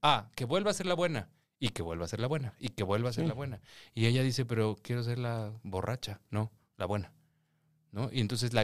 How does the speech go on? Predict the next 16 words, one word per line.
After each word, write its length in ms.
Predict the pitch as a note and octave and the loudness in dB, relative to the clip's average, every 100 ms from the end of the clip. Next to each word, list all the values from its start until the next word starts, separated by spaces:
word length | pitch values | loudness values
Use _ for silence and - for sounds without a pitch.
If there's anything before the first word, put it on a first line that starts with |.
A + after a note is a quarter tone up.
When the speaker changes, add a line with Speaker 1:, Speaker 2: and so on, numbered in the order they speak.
| G#2+ | 2
Speaker 1:
el, 360 | A2+ G#2+ G2+ G2+ | 0 0 -2 -2
la 640 | G#2 G2+ G2 G2 G2 F#2+ F#2+ | 0 2 2 2 0 -2 -4
célula 720 | - A#2+ A#2+ B2 C3 C3 B2 A2+ | -2 0 0 -2 -2 0 0 0
creativa, 640 | A2+ G2 F#2+ B2 C3+ C3+ | -2 -2 -2 -4 -4 -4
pues, 160 | G2 | -6
no 180 | F#2+ G2+ | -4 -4
se 140 | - F#2+ | -4 -4
alimenta. 480 | G2 C3 E3 - - _ _ _ _ _ _ _ _ - | -2 -2 -2 -6 -14 _ _ _ _ _ _ _ _ -6
Yo 160 | A#2 A2 | 0 2
creo 160 | F3+ | 4
que 160 | D#3+ A2 | 6 4
ahí 260 | G2 D3+ - | 4 -2 -2
hay 160 | G2 G2+ | -4 -4
una 240 | G2 F#2+ | -6 -8
primera 320 | F#2 F#2 F2+ | -8 -6 -6
cosa. 280 | - E2+ | -6 -10